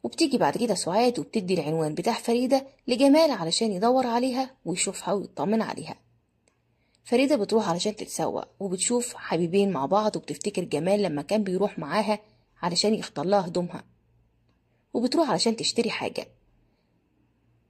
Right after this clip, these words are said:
بيجي جمال وبيقول لسمر إن هو هيخرج معاها علشان يتسوق معاها النهاردة،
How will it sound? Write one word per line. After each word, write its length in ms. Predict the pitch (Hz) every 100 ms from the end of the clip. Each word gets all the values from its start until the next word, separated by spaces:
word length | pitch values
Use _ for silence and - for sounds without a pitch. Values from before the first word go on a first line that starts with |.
| _
بيجي 340 | 247 330 381 240
جمال 360 | 190 226 294
وبيقول 440 | 214 175 - 269 240
لسمر 380 | - 123 226
إن 100 | 165
هو 140 | 190 202
هيخرج 400 | - 233 - 220
معاها 400 | 202 208 233 262 269 _ -
علشان 420 | 190 185 247 254 -
يتسوق 500 | 175 - 220 226 -
معاها 320 | 196 190 208
النهاردة، 460 | 240 202 156 -